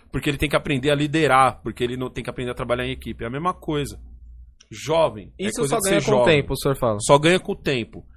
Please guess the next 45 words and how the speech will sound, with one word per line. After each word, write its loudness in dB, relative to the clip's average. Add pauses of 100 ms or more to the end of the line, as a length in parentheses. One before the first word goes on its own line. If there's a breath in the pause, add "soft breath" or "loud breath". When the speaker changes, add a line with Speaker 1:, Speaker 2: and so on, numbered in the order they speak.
(100 soft breath)
Speaker 1:
É 0
maravilhoso 6
o -4
fato 2
do -4
Fabio 2
provavelmente 0
tá 0
estudando -2
sobre -6 (140)
N 2
assuntos, -6 (800)
tá -12
ligado? 0
Mas -2
é 2
maravilhoso 0
mais 0
ainda -2
que -6
ele -2
baixa 2
a -4
bola 0
um -6
pouco -2 (280 soft breath)
e -8
fala 4
assim, -2
"Caralho, 0
deixa -8
eu -14
trocar -4
ideia -2
com -8
aquele -8
maluco -4
ali, -6
que -10
aquele -10
maluco -8
tem -8
vivência." -12 (720)
Tá -12
ligado? -6